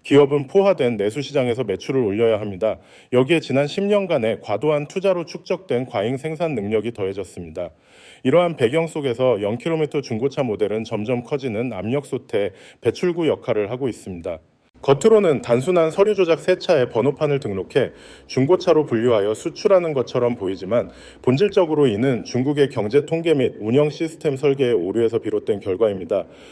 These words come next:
중국은 지방별 지디피 성장 목표를 강제하는 유일한 국가로 세금 구조와 지방 관료의 평가 및 승진이 산업 생산과 수출 실적에 직접 연계되어 있습니다.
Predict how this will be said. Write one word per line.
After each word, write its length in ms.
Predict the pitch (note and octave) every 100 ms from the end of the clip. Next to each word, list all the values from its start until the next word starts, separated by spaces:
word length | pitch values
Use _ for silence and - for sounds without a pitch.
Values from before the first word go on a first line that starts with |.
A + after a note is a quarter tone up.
| - -
중국은 480 | - C#3 F3 C#3 A#2
지방별 500 | - D3 D#3+ D3 A#2+
지디피 440 | E3 C#3+ C#3+ C3+
성장 380 | - F3 F#3 F3
목표를 420 | - - D#3 D3
강제하는 600 | C3 F#2+ G#2+ A#2+ A#2 A2
유일한 400 | G#2+ C#3 C#3 B2+
국가로 640 | - - - A2+ A#2+ - - - -
세금 340 | - F#3 G3+
구조와 420 | F#3 D3 B2+ A2 G#2+
지방 360 | - B2 D3
관료의 380 | C#3 A2 G#2+ G#3+
평가 340 | - E3+ E3+ E3+
및 200 | A#2+ -
승진이 560 | C3+ C3 A#2+ G#2 B2 - - -
산업 340 | - F#3+ F#3+
생산과 440 | F#3 F3 F3 D3+
수출 420 | D3 F#3 F#3+ G3+ E3+
실적에 420 | F3+ E3+ C#3+ C3
직접 400 | - F#2+ B2+ G#2+
연계되어 480 | G2 G#2 C3 A#2 G#2
있습니다. 580 | - G2+ F2+ E2+ F#2